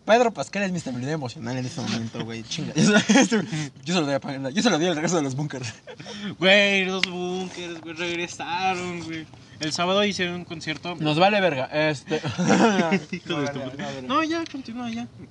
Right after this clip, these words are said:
Speaker 2: <laughs>
Speaker 1: No,
Speaker 2: No.
Speaker 1: no quiero nada.
Speaker 2: <laughs> No, este, el sábado, oficialmente los bunkers regresaron. Hicieron su presentación del au-, del tour Ven Aquí y también estrenaron una nueva canción.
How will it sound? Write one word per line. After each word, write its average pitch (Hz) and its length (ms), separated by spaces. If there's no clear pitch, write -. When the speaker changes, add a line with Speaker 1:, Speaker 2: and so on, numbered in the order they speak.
Speaker 2:
<laughs> 214 360
Speaker 1:
No, 208 200
Speaker 2:
No. 302 60
Speaker 1:
no 285 120
quiero 285 160
nada. 277 240
Speaker 2:
<laughs> - 480
No, 180 220
este, 156 400
el 143 100
sábado, 190 420
oficialmente 160 580
los 147 140
bunkers 151 300
regresaron. 117 500
Hicieron 175 360
su 147 600
presentación 135 680
del 156 300
au-, 143 260
del 120 360
tour 139 260
Ven 143 160
Aquí 160 320
y 180 100
también 175 260
estrenaron 160 500
una 151 160
nueva 143 260
canción. 131 380